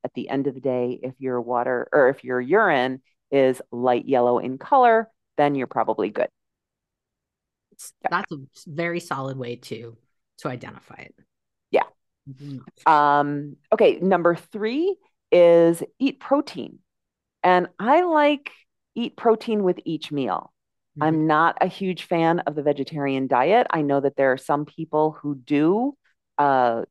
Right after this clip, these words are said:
Speaker 1: do really well on vegetarian diets, but some people really need protein in their diets. And when we look at hormones,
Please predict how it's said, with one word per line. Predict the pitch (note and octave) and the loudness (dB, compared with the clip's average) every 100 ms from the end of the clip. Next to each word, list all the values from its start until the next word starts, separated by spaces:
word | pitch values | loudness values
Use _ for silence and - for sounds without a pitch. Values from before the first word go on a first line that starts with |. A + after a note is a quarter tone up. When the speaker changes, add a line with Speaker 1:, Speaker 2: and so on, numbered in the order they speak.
| _ _ | _ _
Speaker 1:
do | F3+ F3+ | -4 -4
really | C#3+ F#3 F#3+ | 2 4 4
well | D#3+ E3 A3 G#3 - | 2 4 4 4 2
on | C#3+ C3+ | -2 -2
vegetarian | C#3+ C3+ D3 C#3 C3 B2+ | -2 -4 -10 -6 -4 -4
diets, | A#2+ A2 G#2+ - - - _ _ _ - | -4 -2 -2 -4 -8 -20 _ _ _ 0
but | D#3 D3+ D3 C#3 - _ _ _ | 4 6 6 4 0 _ _ _
some | - F3+ E3+ | -2 0 0
people | - F3+ F3 E3+ E3 D#3+ D#3 _ | -4 -6 2 4 4 2 -2 _
really | C#3+ E3+ F3+ F#3 E3+ | 0 2 4 2 0
need | D#3+ D#3 D#3+ D#3 D3+ _ | -2 0 2 0 -4 _
protein | - D3+ D3 D#3+ C#3+ C3+ - | -2 -2 -2 -6 -4 -6 -6
in | C#3+ D3 | -4 -2
their | C#3 | -4
diets. | C3+ B2+ C#3 F#3 G3+ - _ _ _ _ | -2 -2 0 0 -2 -10 _ _ _ _
And | D3+ D3+ D3 C#3+ D3 C#3+ C#3+ - - | -2 0 2 2 0 0 -2 -6 0
when | D3 C#3+ | 0 2
we | C#3 | 2
look | C#3 D#3 | 0 0
at | - | -4
hormones, | - C#4 D4 F#3 C#3+ D3+ A3+ C4 - - | 2 2 4 4 4 2 0 -4 -8 -20